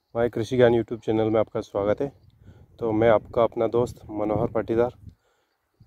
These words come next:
तो मैं आज आपको बताऊंगा तिल की फसल की जानकारी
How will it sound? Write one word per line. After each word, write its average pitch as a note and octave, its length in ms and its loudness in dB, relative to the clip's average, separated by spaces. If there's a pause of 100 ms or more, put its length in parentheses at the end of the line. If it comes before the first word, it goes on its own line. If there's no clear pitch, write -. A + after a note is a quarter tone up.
(280)
तो A#2 100 2 (400)
मैं A2+ 120 0
आज A2 200 4
आपको G#2+ 320 -2
बताऊंगा A2+ 480 0 (160)
तिल A2+ 200 -4
की B2 100 -6
फसल G#2+ 320 -6
की B2 180 -6 (1120)
जानकारी G2+ 500 2